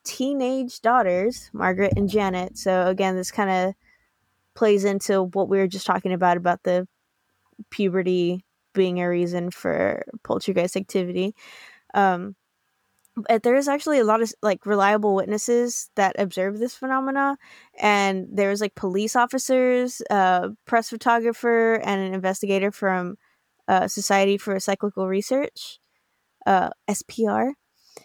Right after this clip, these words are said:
And the, the super, I just wanna kinda talk about the creepy situation that happened with the police, because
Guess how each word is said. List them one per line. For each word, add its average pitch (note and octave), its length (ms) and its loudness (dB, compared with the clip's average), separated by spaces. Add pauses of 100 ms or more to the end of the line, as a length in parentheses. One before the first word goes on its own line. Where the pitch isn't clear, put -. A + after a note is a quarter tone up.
(440)
And G#3+ 460 2
the, A#3 320 2
the A#3 200 2
super, D4 460 -2
I A#3 100 4
just B3+ 200 -4
wanna C4 180 2
kinda A#3 200 0
talk G#3+ 200 2
about G#3 280 -2
the F#3+ 240 0 (400)
creepy A3 400 -2
situation G3+ 560 -2
that F#3+ 100 -2
happened F#3+ 300 -2
with F3+ 80 -6
the F3+ 80 -8
police, F3+ 560 -4 (500)
because F#3+ 840 0